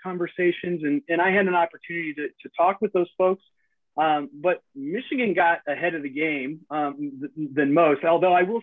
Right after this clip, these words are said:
say, if Mike Leach from Arkansas were on the call, Caroline, he would, he would argue about who was first. And so,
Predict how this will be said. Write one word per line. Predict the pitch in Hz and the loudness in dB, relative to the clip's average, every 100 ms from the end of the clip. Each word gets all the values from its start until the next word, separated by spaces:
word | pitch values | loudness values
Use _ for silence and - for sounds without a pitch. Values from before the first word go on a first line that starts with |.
| - | -2
say, | 190 156 _ _ _ | -4 -4 _ _ _
if | 147 | -12
Mike | 185 196 196 | -6 -4 -2
Leach | 180 170 - | -2 -2 -8
from | - 147 | -10 -8
Arkansas | 151 156 143 - 135 | -6 -6 -8 -4 -4
were | 127 | -4
on | 131 123 | -6 -10
the | - | -6
call, | 147 135 113 110 _ - | 0 2 0 -4 _ -8
Caroline, | 120 120 113 | -6 -6 -8
he | 107 139 | -4 0
would, | - 131 | 0 -2
he | - | -4
would | 156 139 | -2 4
argue | 165 175 143 135 | 4 4 2 0
about | 117 127 - | 0 -2 -4
who | 131 | -10
was | 113 107 - | -10 -16 -16
first. | 107 - _ - | -16 -18 _ -8
And | 135 117 | -8 -2
so, | 147 131 | 0 0